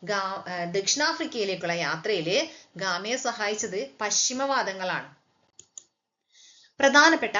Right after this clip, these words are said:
പശ്ചിമവാദങ്ങൾ ഏതൊക്കെയാണെന്ന് നോക്കാം. ഒന്നാമത്തത് റോറിംഗ് ഫോർട്ടീസ്, അലറുന്ന നാൽപതുകൾ. ഇത് ദക്ഷിണാർദ്ധഗോളത്തിലെ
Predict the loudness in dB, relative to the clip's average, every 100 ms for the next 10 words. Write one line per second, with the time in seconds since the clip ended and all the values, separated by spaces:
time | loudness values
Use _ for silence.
0 | 0 0 2 2 2 2 2 0 0 -2
1 | -2 -4 -2 -2 -2 -6 -6 -12 -16 _
2 | _ -20 -20 _ 0 4 4 4 0 -2
3 | -4 -10 0 4 6 6 2 -2 -2 -2
4 | -4 -6 -6 -6 -8 -18 _ _ -4 0
5 | 2 0 0 -2 0 0 -2 -4 -6 -8
6 | _ _ _ _ _ -20 -20 -20 -8 -2
7 | 0 0 -2 -12 _ -8 -2 0 2 2
8 | 0 2 0 0 -4 -2 -2 -2